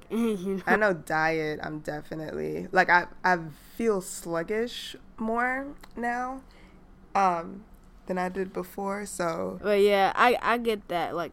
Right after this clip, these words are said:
Speaker 1: I, I, I'm anemic, so my energy normally is low, period.
Speaker 2: Mm-hmm.
Speaker 1: So I've been trying to do better with, like, taking B twelve so my energy's higher, taking my iron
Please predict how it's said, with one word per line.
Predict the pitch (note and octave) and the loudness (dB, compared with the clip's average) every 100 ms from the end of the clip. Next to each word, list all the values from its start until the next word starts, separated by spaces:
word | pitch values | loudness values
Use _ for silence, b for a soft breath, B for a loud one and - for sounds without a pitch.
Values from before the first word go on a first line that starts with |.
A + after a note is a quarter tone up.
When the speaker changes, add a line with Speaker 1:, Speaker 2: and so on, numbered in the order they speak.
| - B B B | -14 B B B
Speaker 1:
I, | - G3 B3+ C#4 C#4 C4 - - - - | 2 4 4 2 -2 -6 -12 -20 -14 2
I, | A3+ C4 A#3+ F3 C3+ - - B B - | 6 6 6 0 -4 -12 -14 B B 4
I'm | D4+ | 4
anemic, | B3+ G3+ F3 C#3 - | 4 2 0 -2 -10
so | - F#3+ | -10 -8
my | E3+ G3 F3+ - | -2 0 0 -2
energy | G#3 A3 F#3 E3+ E3+ | -2 -2 -4 -6 -6
normally | F3 F#3 F#3 D#3 - | -4 -4 -4 -8 -6
is | F3 D#3 | -8 -8
low, | D#3 E3 F3 G3 - | -6 -4 -4 -6 -8
period. | - F#3+ F3 F#3+ F#3+ - | -6 -4 -6 -6 -8 -8
Speaker 2:
Mm-hmm. | G3 G3+ F#3 F3+ A3+ B B | -8 -6 -6 -6 -10 B B
Speaker 1:
So | - F3+ F3+ D#3+ | -8 -4 -2 -2
I've | - G#3+ | -4 -2
been | B3+ | -4
trying | B3 G#3+ F#3+ | -6 -6 -6
to | F3+ | -8
do | F3 | -8
better | F3 E3 E3+ | -8 -8 -8
with, | D#3+ D#3 | -10 -12
like, | D#3 C#3 A#2 - | -12 -12 -12 -16
taking | - - G3 G#3 G3 | -8 -4 -4 -2 -6
B | F#3+ G3 | -6 -8
twelve | - F#3+ F3+ F3+ E3+ | -8 -4 -2 -4 -6
so | - | -10
my | E3+ E3 | -10 -6
energy's | D#3+ F#3 F3+ F3+ | -4 -4 -4 -6
higher, | E3+ F3+ E3 | -6 -10 -10
taking | E3 F#3+ F#3 F#3 F3+ | -8 -6 -6 -4 -2
my | E3 D#3+ | -4 -4
iron | - F3+ F3 E3+ E3 | -4 -2 0 0 -2